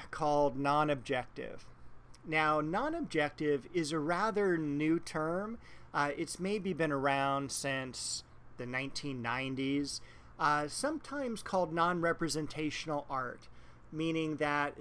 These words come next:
this is as far away from representational art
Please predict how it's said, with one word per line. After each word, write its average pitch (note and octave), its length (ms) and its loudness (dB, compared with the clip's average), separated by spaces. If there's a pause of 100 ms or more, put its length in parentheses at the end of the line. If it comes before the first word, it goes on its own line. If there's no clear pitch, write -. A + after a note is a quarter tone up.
this F3+ 220 0
is E3 320 2
as D3 220 -6
far E3 300 6
away D3 260 4
from C#3 280 -2
representational C3 1080 -2
art A#2+ 360 -2